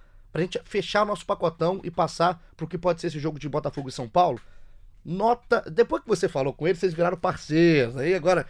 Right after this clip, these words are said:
vai pro samba, mas eu quero a nota pro trabalho de Eduardo Barroca nessas dezenove rodadas,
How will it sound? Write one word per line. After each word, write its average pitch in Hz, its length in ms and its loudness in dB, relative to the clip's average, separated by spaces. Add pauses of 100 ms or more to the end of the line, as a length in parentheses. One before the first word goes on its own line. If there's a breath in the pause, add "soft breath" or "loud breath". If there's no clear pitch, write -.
(160 loud breath)
vai 147 100 2
pro 160 140 -4
samba, 151 640 2 (200 soft breath)
mas 143 120 -2
eu 165 80 -2
quero 180 180 0
a 214 60 2
nota 185 560 -2 (420 soft breath)
pro 156 140 -8
trabalho 151 500 -2
de 139 100 -10
Eduardo 147 320 -6
Barroca 143 380 -6
nessas 143 260 -10
dezenove 135 480 -8
rodadas, 131 600 -8